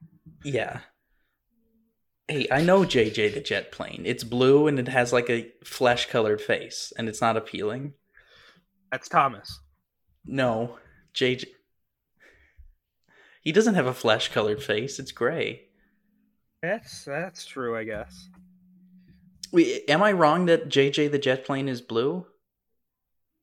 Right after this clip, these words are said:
Speaker 2: I thought he was.
Speaker 1: Oh, okay. Anyway. Not, not a show anybody knows or should know. I don't
Speaker 2: Yeah,
Speaker 1: know
Speaker 2: he's
Speaker 1: why
Speaker 2: blue.
Speaker 1: we both
Speaker 2: Oh,
Speaker 1: know
Speaker 2: he's
Speaker 1: it.
Speaker 2: way,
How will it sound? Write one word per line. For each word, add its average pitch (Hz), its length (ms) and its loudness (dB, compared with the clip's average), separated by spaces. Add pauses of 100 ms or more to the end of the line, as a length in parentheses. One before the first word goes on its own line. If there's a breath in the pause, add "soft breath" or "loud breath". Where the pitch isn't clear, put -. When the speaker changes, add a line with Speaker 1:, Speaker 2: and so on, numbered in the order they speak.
(960)
Speaker 2:
I - 120 -8
thought 415 180 6
he 427 80 10
was. 156 420 -2 (540)
Speaker 1:
Oh, 143 200 8
okay. - 360 -10 (1600)
Anyway. 120 380 -6 (1600)
Not, 143 400 2
not 156 220 4
a 202 40 4
show 143 320 8
anybody 123 420 4
knows 101 640 -4 (200)
or 110 120 -2
should - 360 2
know. 90 360 -6 (600)
I 117 60 8
don't 143 120 6
Speaker 2:
Yeah, 165 40 4
Speaker 1:
know 156 60 6
Speaker 2:
he's 135 60 4
Speaker 1:
why 135 160 6
Speaker 2:
blue. 117 100 0
Speaker 1:
we 123 260 -6 (300 soft breath)
both 117 240 2
Speaker 2:
Oh, 185 100 6
Speaker 1:
know - 80 6
Speaker 2:
he's 220 140 8
Speaker 1:
it. 151 140 2
Speaker 2:
way, 208 440 8